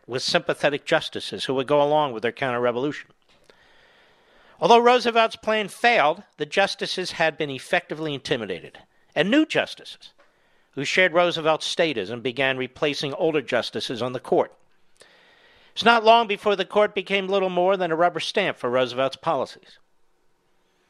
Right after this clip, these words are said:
The federal government began passing laws and creating administrative agencies at a dizzying pace, increasing its control over economic tap-,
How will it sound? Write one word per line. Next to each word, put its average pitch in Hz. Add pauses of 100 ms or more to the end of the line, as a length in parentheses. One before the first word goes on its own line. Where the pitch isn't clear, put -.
(340)
The 143
federal 208
government 190
began 180
passing 170
laws 151
and 139
creating 151
administrative 147
agencies 131
at 123
a 120
dizzying 143
pace, - (1000)
increasing 202
its -
control 190
over 156
economic 175
tap-, 175